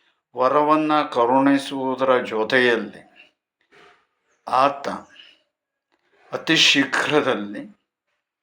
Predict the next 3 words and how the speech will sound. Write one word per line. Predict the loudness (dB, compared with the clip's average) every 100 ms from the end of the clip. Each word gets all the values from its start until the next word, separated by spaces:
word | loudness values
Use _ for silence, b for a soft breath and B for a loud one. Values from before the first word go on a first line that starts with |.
| _ _ _ _ _ _ _ _ _ _ _ _ _ _ _ _ -12
ನೆನೆದವರ | -4 0 0 2 2 4 4 2 0
ಪಾಲಿನಲ್ಲಿಯೂ | -4 -16 0 6 6 4 0 -2 -4 -6 -6
ಮತ್ತು | -6 -6 -8 -8 -8